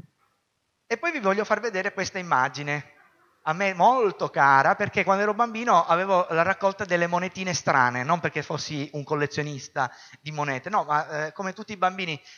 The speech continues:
c'erano le cento lire sempre uguali, poi arrivavano le cento lire con una immagine diversa e a me bambino faceva, eh, eh, curiosità e allora la mettevo da parte.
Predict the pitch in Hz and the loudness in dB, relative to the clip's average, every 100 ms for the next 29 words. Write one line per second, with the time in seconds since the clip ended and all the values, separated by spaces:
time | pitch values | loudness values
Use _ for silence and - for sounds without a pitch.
0 | - 202 190 185 185 180 214 202 220 269 | -4 0 2 0 -2 -2 -4 -6 -4 -2
1 | 190 175 156 165 151 135 139 254 190 165 | -2 -4 -4 -4 2 2 2 2 2 4
2 | 185 175 160 156 160 196 175 180 185 180 | 4 4 4 -4 -10 -16 -16 -14 -8 -4
3 | 143 127 - _ - 170 180 170 175 180 | -4 -6 -16 _ 0 2 4 4 4 2
4 | 214 185 202 254 233 - 170 139 - _ | 2 0 -4 -2 -2 0 -2 -4 -8 _
5 | - 180 220 196 233 254 233 175 156 175 | 0 2 2 0 0 0 -4 -4 -2 0
6 | 156 147 143 - _ 156 147 147 143 139 | 2 2 0 -14 _ -4 -2 -2 -2 -4
7 | 139 135 - 165 165 226 - 196 202 175 | -4 -8 -8 -6 -6 -4 0 2 2 2
8 | 165 160 151 165 156 147 131 110 - 147 | 2 0 0 0 0 -2 -2 -2 -4 -10